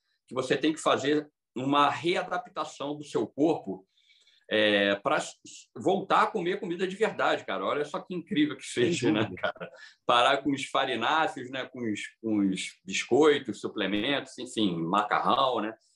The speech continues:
Speaker 1: E voltar a comer comida de verdade. Então, o meu processo, eu não tive nenhum tipo de gripe low carb, nem queda de rendimento, porque eu vim muito devagar.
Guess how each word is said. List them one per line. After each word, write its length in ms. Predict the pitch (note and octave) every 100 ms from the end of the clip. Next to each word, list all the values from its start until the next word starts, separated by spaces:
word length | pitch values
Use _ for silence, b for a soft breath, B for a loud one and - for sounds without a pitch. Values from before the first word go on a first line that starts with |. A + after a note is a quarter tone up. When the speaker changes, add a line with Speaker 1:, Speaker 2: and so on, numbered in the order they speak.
| _
Speaker 1:
E 80 | A2+
voltar 380 | C#3+ E3 D3+ C#3
a 60 |
comer 280 | D3+ D3 D3
comida 320 | D3 C#3+ C#3
de 80 | C3+
verdade. 600 | D#3 D3 G2+ F#2 A2 C3+
Então, 320 | E3 E3+ F#3+ G3
o 60 |
meu 120 | D#3
processo, 560 | D#3+ D3 - D3+ D#3+ -
eu 60 | D#3
não 80 |
tive 240 | D#3 D#3+ D#3+
nenhum 300 | D3+ D3+ D#3+
tipo 280 | E3 - D3+
de 380 | D3+ D#3 C#3+ - _ -
gripe 280 | G2+ C#3 C#3
low 200 | B2+ A2+
carb, 280 | C3 C#3+ B2+
nem 240 | C3+ D3+
queda 340 | - D3 D3
de 100 | C#3
rendimento, 680 | C3 C#3 C#3+ A#2+ B2 B2+ G#2 G2
porque 240 | G#2+ B2+
eu 140 | B2+
vim 160 | A#2+ C#3+
muito 340 | B2+ C#3 D3
devagar. 560 | D#3 D#3+ E3 A#2+ A#2